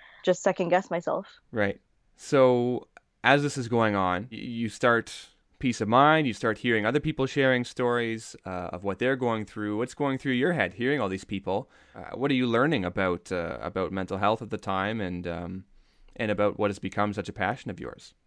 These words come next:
Speaker 1: I learned that it's always the people who you never expect. I think that's the one thing that I learned. The people who struggle the most will always be the ones that you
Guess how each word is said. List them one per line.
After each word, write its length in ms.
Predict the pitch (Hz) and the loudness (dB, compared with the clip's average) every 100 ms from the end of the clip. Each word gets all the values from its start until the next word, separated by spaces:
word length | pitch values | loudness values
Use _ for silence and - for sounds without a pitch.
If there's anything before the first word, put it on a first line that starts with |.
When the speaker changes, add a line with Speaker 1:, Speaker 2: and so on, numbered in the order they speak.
| _ - | _ 2
Speaker 1:
I 120 | 220 | 4
learned 420 | 208 202 240 320 | 8 6 6 2
that 280 | 277 202 - _ _ _ _ _ _ _ _ _ _ | 4 4 4 _ _ _ _ _ _ _ _ _ _
it's 160 | - 208 | 0 2
always 520 | - 190 226 269 - - - - | 4 4 4 0 -6 -20 -16 -2
the 100 | 202 | -2
people 480 | 196 190 202 214 220 | 0 2 4 4 2
who 60 | - | -4
you 140 | 190 | -2
never 260 | 180 175 175 | 2 2 4
expect. 560 | 170 - - - - - _ _ _ - | 2 -2 -8 -8 -16 -20 _ _ _ -4
I 100 | 190 | -2
think 180 | 190 196 | 0 2
that's 180 | 190 190 | 2 4
the 100 | 190 | 4
one 180 | 175 175 | 4 2
thing 160 | 175 | -4
that 80 | 170 | -2
I 100 | 160 | 0
learned. 360 | 160 165 262 - | 0 -2 -2 0
The 80 | 202 | 0
people 280 | 196 185 190 | 0 0 2
who 100 | 190 | 2
struggle 320 | - 180 185 | 4 6 4
the 60 | |
most 320 | 175 165 175 180 | 4 2 2 2
will 60 | |
always 220 | 156 185 | 4 4
be 120 | 175 180 | 2 2
the 120 | 170 | 2
ones 220 | 160 170 | 0 -6
that 160 | 165 170 | -8 -6
you 160 | 165 | -6